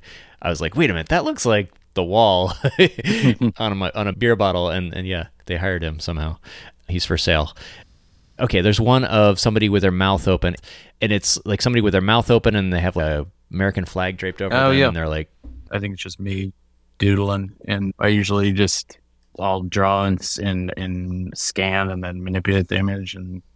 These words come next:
Speaker 2: all that sort of stuff. Sometimes I'll just paint, and then I'll do,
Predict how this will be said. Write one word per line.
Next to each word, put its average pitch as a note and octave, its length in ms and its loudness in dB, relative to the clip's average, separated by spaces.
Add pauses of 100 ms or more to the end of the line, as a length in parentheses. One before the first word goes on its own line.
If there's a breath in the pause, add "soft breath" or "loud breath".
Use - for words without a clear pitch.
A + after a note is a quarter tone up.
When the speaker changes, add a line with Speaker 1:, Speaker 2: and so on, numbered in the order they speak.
(100)
Speaker 2:
all F#2+ 140 -4
that F#2+ 160 -4 (160)
sort G2 200 -2
of F2+ 60 -4
stuff. G2 220 0
Sometimes G#2+ 320 2
I'll G2 80 -2
just F#2 180 -4
paint, G#2 300 0 (340)
and A2 140 2
then A2 220 4 (120)
I'll A2+ 120 4
do, A2+ 720 4